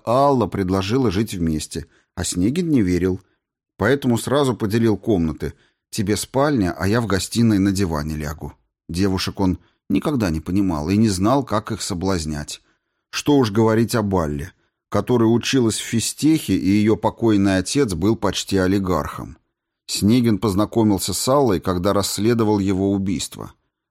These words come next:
Дело вышло громкое, и, получив за креатив погоны капитана,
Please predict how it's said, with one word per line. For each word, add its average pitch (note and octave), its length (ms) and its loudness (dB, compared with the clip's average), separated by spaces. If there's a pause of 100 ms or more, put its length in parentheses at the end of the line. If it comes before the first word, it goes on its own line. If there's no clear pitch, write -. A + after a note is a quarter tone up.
Дело G#2+ 340 4
вышло F#2+ 380 0
громкое, F#2 640 0 (400)
и, E2+ 60 -8
получив A2+ 480 0
за A#2 140 0
креатив A2 640 0
погоны G2+ 420 0
капитана, C3+ 720 0